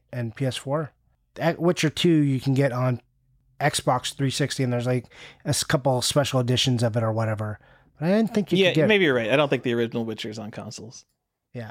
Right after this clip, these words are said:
Speaker 1: I'm, I'm, I'm not sure on that. I think what I would, 'cause I only even know any of that 'cause I was like, "Oh man, where do I start?" And I'm like, "I guess I start at The Witcher two if I wanna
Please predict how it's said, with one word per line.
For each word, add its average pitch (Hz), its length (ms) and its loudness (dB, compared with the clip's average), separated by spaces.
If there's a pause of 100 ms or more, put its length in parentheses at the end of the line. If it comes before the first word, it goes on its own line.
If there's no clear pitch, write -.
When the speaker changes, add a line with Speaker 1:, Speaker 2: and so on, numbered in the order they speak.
Speaker 1:
I'm, 131 200 -12
I'm, 175 240 -4 (100)
I'm 156 160 2
not 170 240 2
sure 156 260 2
on 123 180 0
that. 110 200 -10 (320)
I - 40 -20
think 202 140 2
what 202 120 6
I 165 80 2
would, 143 160 -4
'cause 139 240 -2 (280)
I 165 100 0
only 175 200 4
even 139 180 2
know 139 160 2
any 135 140 0
of 127 60 -2
that 113 120 -4
'cause - 140 -12
I 135 60 -2
was 127 120 -4
like, 120 180 -6 (440)
"Oh 208 80 -4
man, 185 240 2
where 156 180 2
do 180 140 2
I 175 80 4
start?" 170 260 2
And 120 60 -2
I'm 117 100 0
like, 117 240 -2
"I 107 120 -8
guess 117 260 -4
I 127 60 -4
start 127 260 -2
at 131 140 -2
The 135 60 -2
Witcher 135 260 -2
two 180 240 0
if 113 100 -2
I 120 80 0
wanna 117 460 -2